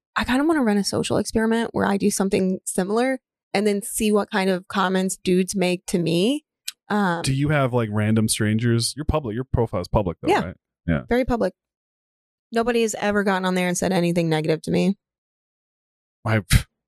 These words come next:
Speaker 2: be entertaining if they did. <laughs>
Speaker 1: I, I don't, uh, yeah, but why, why would
Speaker 2: It'd be entertaining because you would destroy them. And
Speaker 1: Well,
Speaker 2: that's, that's why I would, I would do
Speaker 1: my
Speaker 2: it.
Speaker 1: whole thing is,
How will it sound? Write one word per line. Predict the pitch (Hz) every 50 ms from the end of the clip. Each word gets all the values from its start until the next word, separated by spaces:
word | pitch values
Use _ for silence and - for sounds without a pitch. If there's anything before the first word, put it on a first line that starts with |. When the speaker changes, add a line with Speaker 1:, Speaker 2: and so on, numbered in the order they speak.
| _ _ _ - 110
Speaker 2:
be | 107 107
entertaining | 110 110 - - 117 120 120 110
if | - _ -
they | 127 113 - - - - 156
did. | 160 - _ _ - - - - _ _ _ _ _ _ _ _ _ _ _ _ _ _ _ _ _ _ -
<laughs> | - - _ _ - 311 - _ _ _ _ _ - -
Speaker 1:
I, | 175 190 202 208 202 - _ - -
I | 156 190 202
don't, | 208 196 220 214 214 208 -
uh, | - 190 - -
yeah, | 233 247 247 233
but | 220 214 190 -
why, | 220 220 214 214 208 202 208 208 - - _ _ _ _ _ _ _ -
why | 208 214 220 214 214 208 208 208
would | 208 202 196 202 202 202 196 196 196 190 196 202 _ _ _ _ - -
Speaker 2:
It'd | 143
be | 151 170
entertaining | 180 175 160 - 160 160 151
because | 139 127 - 135 123 113 113
you | 120
would | 117 113
destroy | 110 104 - - 110 104 101
them. | 92 80 73 - - _ _ _ _ _ -
And | 110 107
Speaker 1:
Well, | 107 104
Speaker 2:
that's, | 104 98 - -
that's | - 98 104 - -
why | 104 101 98 95
I | 92
would, | 95 92 85 -
I | 92 92
would | 92 92 87 -
do | - -
Speaker 1:
my | 254 269
Speaker 2:
it. | 269
Speaker 1:
whole | 277 269 262
thing | - 240 233 220
is, | 214 208